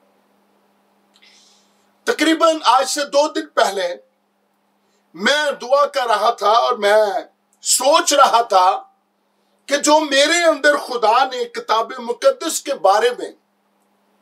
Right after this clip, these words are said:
रूहानी जोश भरा है, किताब मुकद्दस के बारे में जो मेरे अंदर खुदा ने ईमान को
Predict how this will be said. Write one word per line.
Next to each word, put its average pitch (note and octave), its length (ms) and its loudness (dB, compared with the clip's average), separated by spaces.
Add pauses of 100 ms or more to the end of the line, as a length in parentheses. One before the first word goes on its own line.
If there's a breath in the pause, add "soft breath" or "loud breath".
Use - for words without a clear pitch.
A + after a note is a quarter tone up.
(320 soft breath)
रूहानी C4+ 560 2
जोश C4 520 -4
भरा F#3 280 0
है, D3+ 180 -4 (1120 soft breath)
किताब B3+ 420 2 (100)
मुकद्दस D#4 600 -2
के D4+ 140 -4
बारे A#3+ 320 2
में C#4+ 220 -8
जो C4 160 -12
मेरे D4+ 360 -2
अंदर C#4 420 0
खुदा A3 440 2
ने A#3+ 200 -8 (920)
ईमान C4+ 680 0
को C4+ 200 -2